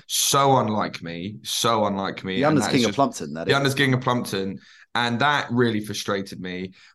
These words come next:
Speaker 1: But yeah, it was a, uh, it was a bizarre week, but it's just motivated me to have a better week this one.
Speaker 2: I am on a f-,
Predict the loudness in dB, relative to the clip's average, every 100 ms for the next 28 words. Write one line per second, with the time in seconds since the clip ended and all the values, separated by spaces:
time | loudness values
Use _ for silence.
0 | _ 2 4 2 -4 -8 -2 0 0 -4
1 | -2 0 4 4 6 4 2 4 4 2
2 | 2 2 0 -2 -4 0 4 4 2 -2
3 | -4 -6 -6 -6 -8 _ -12 -8 -6 0
4 | 0 0 -2 -4 -4 -6 -6 -4 -6 -4
5 | -4 -2 -6 -8 -10 0 2 4 2 4
6 | 4 6 4 4 0 -2 _ _ _ 0
7 | 0 -2